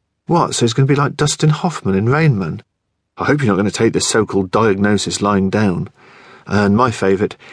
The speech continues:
"Yes, well, I told my G P where to go stick his M M R jabs." Your first contacts with most support agencies will put the last nails into the coffin of faint-heartedness and graft onto you a layer of scar tissue and cynicism as thick as rhino hide.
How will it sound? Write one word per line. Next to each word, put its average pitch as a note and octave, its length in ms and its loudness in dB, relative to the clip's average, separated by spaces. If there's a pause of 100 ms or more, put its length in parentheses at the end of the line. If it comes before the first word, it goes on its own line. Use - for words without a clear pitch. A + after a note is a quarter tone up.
(140)
"Yes, G#2 300 2
well, G2 100 2
I A#2 140 2
told F2+ 220 0
my G#2 260 2
G F#2 200 0
P F2 200 0
where G#2 160 2
to G2+ 100 -2
go G#2+ 140 2
stick - 320 -2
his F#2+ 160 -2
M G2 120 0
M F#2+ 120 0
R G2+ 180 2
jabs." - 460 -8 (1040)
Your A#2 100 0
first C3+ 300 0
contacts C3+ 500 0
with G#2+ 140 -2
most A#2 420 2
support C#3 260 2
agencies C3 600 2
will G#2+ 100 2
put - 220 -2
the G2+ 100 2
last A2 480 2
nails G#2+ 640 0
into - 200 -4
the - 80 -4
coffin A#2+ 340 0
of F2+ 100 -2
faint-heartedness F2 920 -4 (200)
and G#2 240 2
graft G#2+ 300 0
onto A2+ 260 0
you F#2 260 2
a - 80 -4
layer G#2+ 280 4
of F#2+ 100 -2
scar A#2+ 300 0
tissue G2 480 -2
and G2+ 180 -2 (140)
cynicism G2 720 0
as - 160 -4
thick - 320 -2
as G#2+ 120 -2
rhino A#2 340 2
hide. F2+ 340 -6